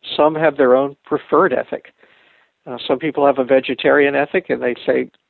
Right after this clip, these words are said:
you know, do no harm to animals. Other people think that's unrealistic, and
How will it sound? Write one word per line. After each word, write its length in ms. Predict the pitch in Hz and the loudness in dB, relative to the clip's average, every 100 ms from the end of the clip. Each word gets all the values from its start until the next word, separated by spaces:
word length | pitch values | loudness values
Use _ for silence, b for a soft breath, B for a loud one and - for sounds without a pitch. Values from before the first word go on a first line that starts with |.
| _ | _
you 120 | 135 | -10
know, 120 | 131 | -10
do 180 | 120 135 | -8 -6
no 200 | 139 139 | -2 -2
harm 260 | 131 139 143 | 0 -2 -2
to 120 | - | -6
animals. 540 | 151 196 190 113 113 - b b b b - | -2 -4 -4 -10 -12 -18 b b b b -4
Other 160 | 143 | -4
people 320 | - 139 135 - | -2 -4 -4 -6
think 200 | 131 131 | -6 -2
that's 180 | 123 - | -2 2
unrealistic, 880 | 131 127 120 120 165 - 147 - | 0 0 -4 -2 -4 -2 -6 -4
and 380 | 120 120 - _ | -8 -8 -14 _